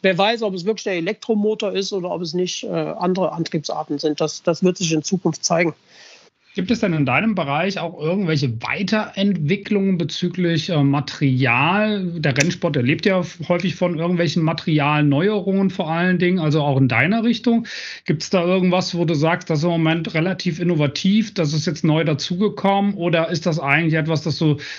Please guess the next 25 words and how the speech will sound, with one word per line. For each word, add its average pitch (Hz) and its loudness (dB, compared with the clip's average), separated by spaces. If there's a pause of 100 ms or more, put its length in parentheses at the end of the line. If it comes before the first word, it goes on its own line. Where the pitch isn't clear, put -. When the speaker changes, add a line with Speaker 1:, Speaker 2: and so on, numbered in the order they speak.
Speaker 2:
sagst, 160 0
"Ich 160 2
hab 156 -2
ein 175 0
Konstrukt, 165 0
daran, 165 0
äh, 185 -4
hab 165 0
ich 156 -2
lange, 170 2
lange 170 2
gefeilt, 185 0
äh, 175 -2
ich 143 -2
hab 180 -6
jetzt 165 -6
die 151 0
Erfahrung, 175 0
mit 190 -2
diesem 185 -2
Konstrukt 165 -6
zu 170 -4
arbeiten 180 0
und 156 -2
das 156 -2